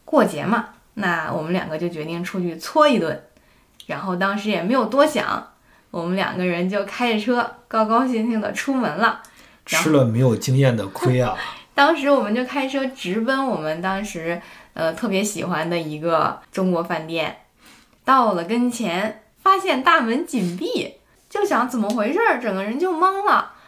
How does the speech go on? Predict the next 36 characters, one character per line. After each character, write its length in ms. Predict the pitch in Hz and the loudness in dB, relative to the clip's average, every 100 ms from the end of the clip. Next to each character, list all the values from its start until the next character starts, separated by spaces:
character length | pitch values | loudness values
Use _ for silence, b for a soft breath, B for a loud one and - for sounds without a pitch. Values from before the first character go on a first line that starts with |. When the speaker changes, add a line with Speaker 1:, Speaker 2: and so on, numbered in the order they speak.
| B | B
Speaker 1:
后 220 | _ 415 | _ 0
来 180 | 359 277 | 2 2
一 60 | 302 | 0
想， 400 | 294 226 - - B B | 0 0 0 -10 B B
哦， 520 | 302 320 277 202 180 - | 4 6 6 2 -4 -14
今 260 | - 339 339 | -8 -4 -2
天 280 | 359 359 349 | -2 0 -2
是 80 | |
感 240 | 233 226 - | -2 -6 -4
恩 240 | 226 294 277 | -4 -2 -2
节， 480 | 185 170 220 233 - - | -2 -2 0 -2 -6 -6
大 160 | 302 | -4
家 220 | 277 277 | -2 -2
都 200 | 277 311 | 0 0
回 220 | 302 226 202 | 0 -4 -2
家 220 | 262 285 | -2 -2
过 260 | 285 320 | 2 2
节 340 | 233 180 165 202 | 2 -2 -4 -4
去 160 | 285 | -2
了， 380 | 311 233 - - b b b | 0 0 0 -4 b b b
所 300 | - - 247 | -16 -2 2
以 160 | 285 233 | 2 2
饭 180 | 240 233 | 0 0
店 160 | 220 | 0
不 80 | 202 | -2
开 240 | 208 220 208 | -6 -4 -6
门。 400 | 196 165 180 - b b b | -4 -8 -8 -14 b b b
然 120 | 208 208 | -4 2
后 180 | 294 | 4
我 60 | 262 | 4
们 120 | 202 | 2
当 140 | 202 208 | -2 -2
时 80 | |
有 40 | 202 | -2
点 180 | 190 180 | -4 -4
慌， 440 | - 185 175 - | -8 -6 -6 -8